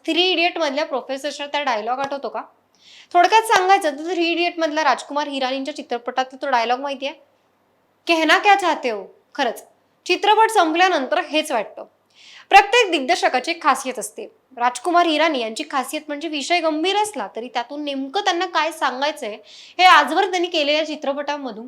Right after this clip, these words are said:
खरंच प्रेक्षकांना समजतं. पण डंकीमधून नेमका त्यांना त्या डॉंकी रूटबद्दल, पंजाबमधील त्या इल्लीगल मायग्रेशन्सबद्दल, आर्थिक, सामाजिक आणि शैक्षणिक परिस्थितीबद्दल की शाहरुख असल्यामुळे त्याच्या आणि तापसीच्या लव्ह स्टोरीबद्दल बोलायचं हे नेमकं कळलेलंच नाहीये.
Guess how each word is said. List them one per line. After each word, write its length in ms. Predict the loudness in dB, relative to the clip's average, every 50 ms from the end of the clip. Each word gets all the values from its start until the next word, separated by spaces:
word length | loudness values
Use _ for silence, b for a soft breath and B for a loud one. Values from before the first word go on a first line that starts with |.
| -10 -2
खरंच 240 | 0 0 0 0 0
प्रेक्षकांना 600 | -2 -2 -2 -2 -4 -6 -6 -6 -6 -8 -8 -10
समजतं. 520 | -10 -10 -8 -8 -8 -10 -12 -14 _ -20 -20 _ _ _ _ _ _ _ _ _ _ -20 -20 _ _ _
पण 140 | 0 0 2
डंकीमधून 640 | 2 0 0 0 0 0 0 0 0 -2 -4 -8 B B B B B B B B
नेमका 360 | 0 2 2 4 4 4 4
त्यांना 280 | 4 4 2 2 0 2
त्या 120 | 2 2
डॉंकी 420 | 4 4 2 2 0 -4 -6 -6 -6
रूटबद्दल, 600 | -6 -8 -6 -4 -2 -2 0 0 -2 -2 -2 -2
पंजाबमधील 680 | -4 -4 -4 -2 -4 -6 -6 -6 -10 -12 -14 -12 -8
त्या 80 | -8
इल्लीगल 380 | -8 -8 -8 -10 -10 -8 -8 -8
मायग्रेशन्सबद्दल, 920 | -8 -10 -12 -8 -6 -6 -6 -6 -6 -6 -4 -4 -4 -2 0 0 0 0 -4 B B B B B B
आर्थिक, 340 | 0 0 2 0 -6 -8 -8
सामाजिक 520 | -6 -6 -6 -6 -6 -8 -12 -12 -12 -10
आणि 140 | -8 -10 -10 -8
शैक्षणिक 440 | -8 -10 -10 -10 -12 -14 -14 -14 -12 _
परिस्थितीबद्दल 760 | -8 -8 -8 -8 -10 -8 -6 -4 -2 0 0 0 0 0 -2 -2 B B B B B B 0
की 100 | 2 2
शाहरुख 460 | 4 6 8 8 8 8 6 4 2
असल्यामुळे 500 | 0 0 2 2 4 4 4 0 -2 -4
त्याच्या 340 | -4 -4 -6 -6 -4 -4 -4
आणि 100 | -4 -2
तापसीच्या 580 | 0 -2 -2 -2 -2 -6 -6 -4 -4 -4 -4 -4
लव्ह 220 | -2 -2 -2 -2
स्टोरीबद्दल 520 | -4 -6 -6 -6 -6 -6 -8 -8 -6 -6 -6
बोलायचं 440 | -6 -4 -4 -4 -4 -6 -8 -10
हे 160 | -10 -10 -8 -8
नेमकं 360 | -8 -8 -10 -10 -14 -16 -12 -10
कळलेलंच 440 | -8 -8 -6 -6 -8 -8 -10 -12 -16 -20
नाहीये. 400 | -20 -20 -20 -20 -20 _ _ _